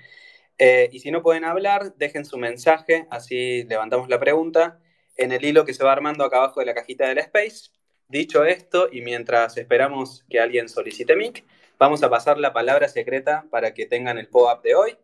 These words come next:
Eh, se compone de dos palabras separadas por un guión del medio, y ese es el único carácter, no hay acentos, no hay más nada,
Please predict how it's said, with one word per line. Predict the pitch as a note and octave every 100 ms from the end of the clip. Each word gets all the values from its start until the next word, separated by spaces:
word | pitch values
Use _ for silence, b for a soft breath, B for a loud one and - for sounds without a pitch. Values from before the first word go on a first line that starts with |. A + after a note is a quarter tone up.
| _ _ _ _ _ _ _ _ _ _
Eh, | C3+ B2+ B2+ B2 A#2+
se | - D3+
compone | D3+ D3+ D#3+ D3+ -
de | C#3 C3
dos | E3 G#3
palabras | F3 D3+ F#3 G3+ G#3 G3+ -
separadas | - C3+ C3+ D3 D#3+ E3 -
por | B2+ A#2+ -
un | D#3 F3+
guión | D3 C#3+ D3
del | A#2+ A2
medio, | A#2+ C3 C#3+ F3+ - _ _ _ _
y | B2
ese | C3 C#3
es | C3
el | A#2+ A#2+
único | D3 E3 E3 D3
carácter, | A#2 A2 G#2+ - C#3 D3
no | A#2+ B2+
hay | B2
acentos, | A2+ - C3 B2+ A#2+ B2
no | B2
hay |
más | B2+ A#2 A#2
nada, | A#2+ C#3+ F3+